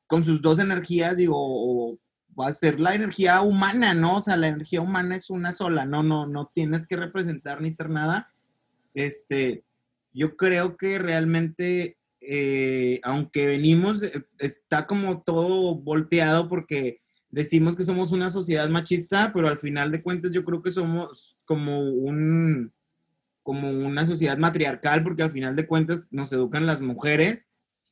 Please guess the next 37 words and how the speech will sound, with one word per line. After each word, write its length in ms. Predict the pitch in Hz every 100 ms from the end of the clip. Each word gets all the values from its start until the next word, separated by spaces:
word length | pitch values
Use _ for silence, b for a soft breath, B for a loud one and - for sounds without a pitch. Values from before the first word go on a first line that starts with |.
| _ -
pero 260 | 170 165
las 240 | 165 160 156
mujeres 840 | 160 160 180 185 185 185 220 - - _ _ _ _ _ - -
sa-, 480 | - - - 185 170
son 380 | 160 190 202 202
muy 180 | 214 226
machistas, 600 | 240 240 359 359 262 196
o 80 | 196
sea, 180 | 196 180
son, 360 | 196 196 214
son, 240 | 208 214 185
siguen, 640 | 208 202 202 220 240 180 165
si 120 | 185
tienen 320 | 175 185 196
un 180 | 214 214
varón, 380 | 208 196 196 202
pues 200 | 196 185
le, 260 | 143 147
le 180 | 143 143
inculcan 540 | 143 147 165 160 170
mucho 320 | 180 170 160 185
el, 180 | 170
el 140 | 135 139
hecho 240 | 135 170
masculino, 720 | 165 170 175 180 180 175 208 - _ _ _ _ _ _ -
pero 240 | 165 165
ahorita 440 | 160 165 165 185
que 120 | 190 170
ya 180 | 160
nuestras 420 | 165 170 170 156 160
amigas, 420 | 139 156 165 165
nuestras 320 | 151 135 135
hermanas, 440 | 131 143 156 160
nuestras 360 | 156 135 131 131
primas 440 | - 160 160 165
son 200 | 165 156
mamás 480 | 156 156 156 160 160